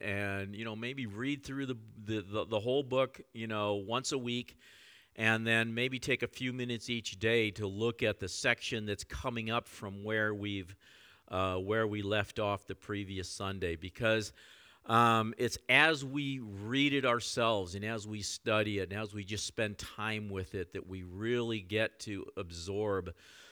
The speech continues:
what God wants us to, uh, receive from it. So, you know, let your spirit ruminate on it, you know, just keep going over and over. If maybe there's a verse that stands out, just ask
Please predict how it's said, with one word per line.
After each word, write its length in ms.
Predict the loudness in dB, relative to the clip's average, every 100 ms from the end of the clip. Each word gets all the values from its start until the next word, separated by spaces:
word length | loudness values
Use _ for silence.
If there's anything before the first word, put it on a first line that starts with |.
| _ -20 -16 -4
what 320 | -2 -2 -2
God 400 | -2 2 0 -2
wants 380 | -6 -6 -6 -4
us 280 | -2 -4 -8 -12
to, 520 | -10 -6 -4 -4 -6 -6
uh, 340 | -6 -4 -4 -6 -10
receive 600 | -10 -8 -6 -4 -4 -6
from 420 | -8 -4 -2 -2
it. 200 | -4 -8 -14
So, 500 | -12 -4 -2 0 -2 -4 -16 -2
you 60 | 2
know, 80 |
let 180 | 8 8
your 140 | 6 0
spirit 520 | -2 4 6 6 2
ruminate 720 | -4 -2 0 0 -2 -2 -4 -4
on 180 | -6 -6
it, 140 | -8 -12
you 160 | -12 -8
know, 180 | -6 -8
just 240 | -8 -10
keep 280 | -8 -10 -4
going 320 | -2 0 -2
over 400 | -2 -2 -4 -4
and 100 | -2
over. 360 | -2 -2 -4 -8
If 100 | -4
maybe 260 | -2 0
there's 160 | -2 -2
a 60 | -4
verse 380 | -2 -2 -2
that 120 | -6 -8
stands 480 | -6 -4 -4 -4
out, 280 | 0 0 -2
just 180 | -6 -4
ask 300 | 0 0 -2